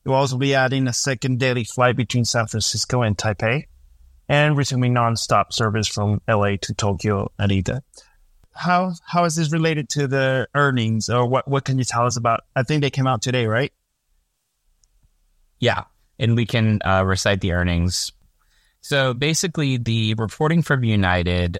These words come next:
Speaker 2: uh, I believe, is showing adjusted pre-tax income of two point two billion, um, with a fifteen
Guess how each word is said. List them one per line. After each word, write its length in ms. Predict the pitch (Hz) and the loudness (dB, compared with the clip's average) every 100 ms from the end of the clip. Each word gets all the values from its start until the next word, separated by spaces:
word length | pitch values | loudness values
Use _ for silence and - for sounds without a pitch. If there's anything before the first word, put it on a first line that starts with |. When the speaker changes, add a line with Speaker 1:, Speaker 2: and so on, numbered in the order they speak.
| - | -2
Speaker 2:
uh, 440 | 87 85 87 87 - | 0 2 2 -2 -2
I 120 | 98 | -2
believe, 520 | 92 101 95 98 101 | 0 0 2 0 0
is 180 | 92 90 | 0 -2
showing 720 | - - 87 85 82 85 82 - | -2 0 2 2 2 2 0 -2
adjusted 420 | 107 127 - 120 | -2 -2 -2 -4
pre-tax 420 | 127 117 110 110 104 | -4 0 0 0 -2
income 520 | 104 - 101 98 101 _ _ _ | -2 0 0 0 -2 _ _ _
of 180 | 107 98 | -6 -4
two 220 | - 131 | 0 0
point 340 | 120 131 117 - | 0 0 -2 -2
two 220 | - 117 | -2 0
billion, 640 | 113 95 95 90 92 107 - _ _ _ - | 0 0 0 0 0 0 -4 _ _ _ 0
um, 380 | 98 98 101 92 | 2 2 0 -2
with 180 | 104 | -2
a 80 | 104 | -2
fifteen 640 | - 117 - 127 131 135 | -2 -4 -2 0 2 0